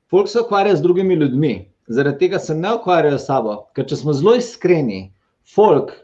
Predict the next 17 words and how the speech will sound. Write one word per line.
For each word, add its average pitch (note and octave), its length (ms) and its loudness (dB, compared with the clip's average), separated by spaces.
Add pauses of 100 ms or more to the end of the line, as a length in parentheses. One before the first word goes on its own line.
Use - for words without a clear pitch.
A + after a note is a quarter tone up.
(120)
ne D3 180 -2
bo F3+ 120 2
nikoli G#3+ 440 0
sam D#3+ 260 -6
sebi C#3+ 260 -4
škodoval, B2 560 -2
če A2 120 -12
se B2 140 -10
bo A#2+ 100 -2
v B2 40 0
resnici A#2 340 -8
ukvarjal A2+ 300 -8
sam G#2+ 160 -14
s F#2+ 80 -20
sabo, F#2+ 240 -12
a F#2 80 -12
ne? A#2 140 -12